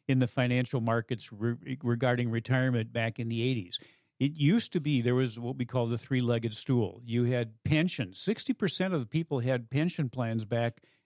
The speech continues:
back in those days. Uh, also, there was Social Security, and then there were retirement savings or individual retirement, uh, or, uh, por-, investment portfolios.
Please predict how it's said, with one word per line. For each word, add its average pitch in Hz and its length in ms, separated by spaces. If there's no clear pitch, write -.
back 127 220
in 123 120
those 120 220
days. 101 340
Uh, 117 240
also, 170 340
there 170 120
was 170 140
Social 165 300
Security, 160 640
and 131 180
then 139 180
there 135 200
were 127 200
retirement 120 600
savings 110 540
or 104 120
individual 110 800
retirement, 117 680
uh, 123 40
or, 107 300
uh, 104 60
por-, 135 240
investment 123 560
portfolios. 127 640